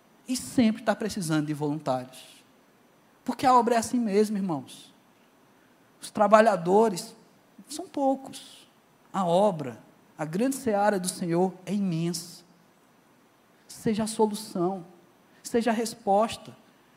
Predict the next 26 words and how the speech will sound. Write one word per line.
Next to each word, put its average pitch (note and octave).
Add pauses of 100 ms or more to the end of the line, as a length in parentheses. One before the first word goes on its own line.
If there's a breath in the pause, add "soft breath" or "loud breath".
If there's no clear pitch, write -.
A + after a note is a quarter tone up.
É G3+
bem A3+
provável A3
que A3+
você A3+
já G#3
tenha A#3
identificado G#3+
um -
monte B3+
de C#4+
defeito, G#3
inclusive C#4+
em D4+
mim. B3+ (920)
Vê, D#4+
um D4+
irmão C#4+
olhou C#4+
pra C#4+
mim C#4
e C#4
disse: C4
"Rapaz, C#4
esse A#3+
pastor, C4+